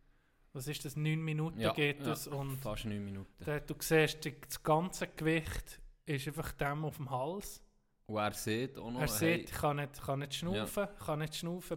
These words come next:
Speaker 1: bitte, bitte, bitte, fleht sie an, dann lässt sie schnaufen und nach einer Zeit ist einfach
Speaker 2: Auf das Mal.
Speaker 1: kommt kein Ton mehr, oder?
Speaker 2: Genau.
Speaker 1: Und, äh, äh,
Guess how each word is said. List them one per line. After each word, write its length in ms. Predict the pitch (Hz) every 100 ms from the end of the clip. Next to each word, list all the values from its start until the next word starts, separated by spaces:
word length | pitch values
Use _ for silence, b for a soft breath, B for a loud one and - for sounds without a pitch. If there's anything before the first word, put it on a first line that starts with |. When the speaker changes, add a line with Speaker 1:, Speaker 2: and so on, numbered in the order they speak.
| -
Speaker 1:
bitte, 340 | 185 180 147
bitte, 460 | 135 175 170 - 147
bitte, 460 | 170 165 165 165 165 B B B
fleht 400 | - 160 156 151
sie 160 | 160 139
an, 520 | 151 160 180 170 156
dann 140 | 143
lässt 160 | 135 135
sie 60 | -
schnaufen 640 | 151 160 190 180 165 160 - B B B B -
und 680 | 151 143 139 135 135 135 131
nach 220 | 131 143
einer 220 | 127 131
Zeit 420 | - 147 147 - 131
ist 220 | 131 135
einfach 420 | 123 127 - - - -
Speaker 2:
Auf 60 | -
das 100 | 107
Mal. 260 | 98 90
Speaker 1:
kommt 200 | 90 139 -
kein 180 | 135 -
Ton 300 | 135 131 139
mehr, 160 | 135 131 127
oder? 160 | 139 -
Speaker 2:
Genau. 340 | 104 92 87 - _ _ - _ _ b b b b b - -
Speaker 1:
Und, 320 | 143 135 135
äh, 240 | 127
äh, 40 | 123